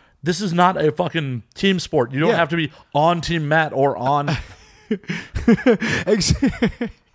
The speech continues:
Speaker 2: <laughs> that's what I'm saying too, is, like, there's this whole, look, I, okay,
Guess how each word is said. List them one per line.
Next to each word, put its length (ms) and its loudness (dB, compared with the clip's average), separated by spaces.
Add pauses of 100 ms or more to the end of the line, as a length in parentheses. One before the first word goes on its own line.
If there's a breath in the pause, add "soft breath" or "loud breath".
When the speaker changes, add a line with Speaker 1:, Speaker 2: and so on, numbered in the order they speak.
Speaker 2:
<laughs> 400 -4
that's 220 2
what 100 2
I'm 100 2
saying 420 2
too, 260 2
is, 160 0
like, 220 0
there's 200 2
this 220 -2
whole, 500 2 (420 loud breath)
look, 380 0
I, 340 0 (560)
okay, 380 0